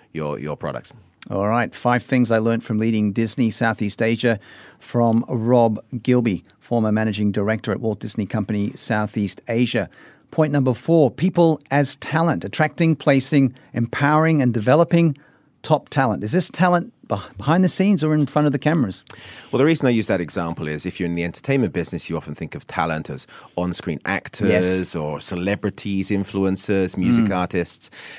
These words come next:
Speaker 1: Um, and much of the models that you employ there can be employed when you think of employees.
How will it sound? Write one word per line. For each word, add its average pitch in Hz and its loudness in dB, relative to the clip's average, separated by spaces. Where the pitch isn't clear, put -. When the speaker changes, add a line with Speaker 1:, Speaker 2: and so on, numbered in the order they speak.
Speaker 1:
Um, 127 0
and 120 4
much 123 0
of 139 2
the 113 4
models 104 0
that 104 -2
you 95 2
employ 87 -4
there 120 0
can 90 -8
be 90 -4
employed 82 -4
when 90 -2
you 85 -4
think 85 -8
of 78 -8
employees. 82 -6